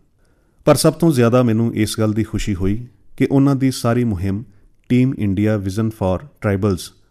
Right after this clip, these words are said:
ਆਦਿਵਾਸੀਆਂ ਲਈ ਕੁਝ ਕਰ ਗੁਜ਼ਰਨ ਦੇ ਇਰਾਦੇ ਨਾਲ ਉਹ ਕਰਦੇ ਨੇ। ਵੇਖੋ, ਦੇਸ਼ ਨੂੰ ਅੱਗੇ ਵਧਾਉਣ ਵਾਸਤੇ ਹਰ ਕੋਈ ਕਿਵੇਂ ਆਪਣੀਆਂ-ਆਪਣੀਆਂ ਕੋਸ਼ਿਸ਼ਾਂ ਕਰ ਰਿਹਾ ਏ, ਤੇ ਇਹੀ ਤਾਂ ਹੈ ਕਿ ਜਦ ਐਸੀਆਂ ਘਟਨਾਵਾਂ ਸੁਣਦੇ ਹਾਂ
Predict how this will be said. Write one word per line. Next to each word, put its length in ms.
ਆਦਿਵਾਸੀਆਂ 640
ਲਈ 240
ਕੁਝ 220
ਕਰ 280
ਗੁਜ਼ਰਨ 400
ਦੇ 120
ਇਰਾਦੇ 380
ਨਾਲ 300
ਉਹ 120
ਕਰਦੇ 360
ਨੇ। 120
ਵੇਖੋ, 200
ਦੇਸ਼ 340
ਨੂੰ 220
ਅੱਗੇ 200
ਵਧਾਉਣ 320
ਵਾਸਤੇ 420
ਹਰ 220
ਕੋਈ 200
ਕਿਵੇਂ 400
ਆਪਣੀਆਂ-ਆਪਣੀਆਂ 640
ਕੋਸ਼ਿਸ਼ਾਂ 600
ਕਰ 160
ਰਿਹਾ 180
ਏ, 100
ਤੇ 140
ਇਹੀ 200
ਤਾਂ 180
ਹੈ 320
ਕਿ 80
ਜਦ 220
ਐਸੀਆਂ 440
ਘਟਨਾਵਾਂ 320
ਸੁਣਦੇ 380
ਹਾਂ 220